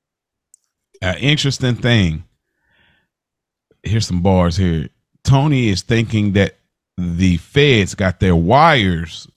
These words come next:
crossed. <laughs> But what I think is interesting is, like, he said, "Oh, it's two fat Italians with black hair." But my thing is,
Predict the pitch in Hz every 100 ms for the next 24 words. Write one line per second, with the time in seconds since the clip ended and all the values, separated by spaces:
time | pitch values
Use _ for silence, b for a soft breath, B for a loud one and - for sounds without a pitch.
0 | - - 104 - - - - - - -
1 | - - 98 - - _ _ B B B
2 | B B B - - _ _ _ - 110
3 | 131 - _ _ - 131 151 151 170 143
4 | 127 165 127 131 131 117 127 110 - _
5 | _ - 131 117 104 135 110 - 143 -
6 | - 139 135 - 110 - 131 131 110 87
7 | 80 82 - 92 87 113 120 - 120 92
8 | 76 - _ _ _ _ _ _ _ _
9 | _ _ _ _ - 90 117 120 110 -
10 | 156 160 117 98 90 87 -